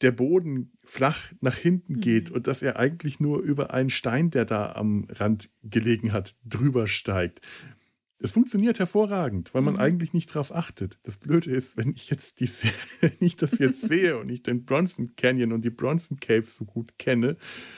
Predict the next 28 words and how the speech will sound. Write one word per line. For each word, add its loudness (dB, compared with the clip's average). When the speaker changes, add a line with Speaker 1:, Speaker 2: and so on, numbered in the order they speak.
Speaker 1:
dann 4
erwarte 0
ich -6
jetzt 2
gerade 0
im -2
Moment 2
an 0
solchen 2
Szenen 0
auch, 2
dass 0
da 2
ein -4
Typ 0
in 0
einem 4
Gorilla-Kostüm 0
steckt, -2
mit 2
einem 4
Speaker 2:
<laughs> -2
Speaker 1:
Astronautenhelm 2
auf, 0
einem 2
kleinen 0
Anlagen, 2
irgendwelchen, 2